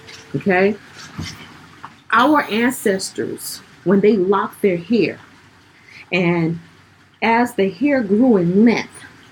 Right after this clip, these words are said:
you know how we look at, wow, long locks, like, damn, we give it so much respect, right? That's because that means that that person went on a spiritual journey.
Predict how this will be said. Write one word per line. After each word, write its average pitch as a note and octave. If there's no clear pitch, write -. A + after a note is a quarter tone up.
you B3
know E4
how D4+
we A#3+
look B3
at, E3+
wow, A#3
long G#3+
locks, A#3
like, -
damn, A3+
we A3+
give G#3+
it F#3+
so B3
much A3+
respect, -
right? G3
That's A#3+
because G3+
that G3+
means A3+
that F3
that G#3
person B3
went G3+
on F#3+
a E3+
spiritual D#4
journey. A#3+